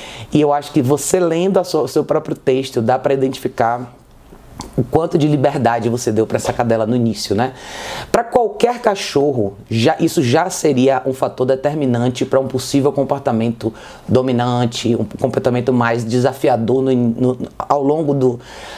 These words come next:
da fase de amadurecimento do cachorro, né? Mas aí você potencializa isso muito mais quando você fala de um husky siberiano.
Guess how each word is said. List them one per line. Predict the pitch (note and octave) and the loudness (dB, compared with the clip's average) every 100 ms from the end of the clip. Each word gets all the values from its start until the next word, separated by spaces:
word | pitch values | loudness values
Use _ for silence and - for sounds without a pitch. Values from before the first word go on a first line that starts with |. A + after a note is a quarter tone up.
| - | -4
da | B2+ | -4
fase | - D#3 D#3 D3+ | 2 0 2 0
de | |
amadurecimento | C3+ B2+ B2+ C3 A#2 A2+ | 2 2 2 2 -2 -2
do | A2+ | -2
cachorro, | A#2+ - F2 F#2 | -2 -2 -4 -2
né? | F#2 A2+ - - - - | -2 -4 -10 -16 -8 -2
Mas | B2 B2+ | 2 2
aí | C3+ | 2
você | C3+ - | 2 0
potencializa | - C3 - C3 C#3+ A#2+ C3+ | 2 0 2 0 2 2 2
isso | C3+ C3+ | 2 2
muito | C3 C3+ | 0 2
mais | A#2 A2+ - | 0 0 -2
quando | C3 | -4
você | B2+ C3 | -2 0
fala | C3 A2+ | 0 0
de | A2+ | 0
um | |
husky | A#2+ G#2+ - | 0 -2 -4
siberiano. | - A2+ A2+ F#2+ - | -2 0 2 0 -4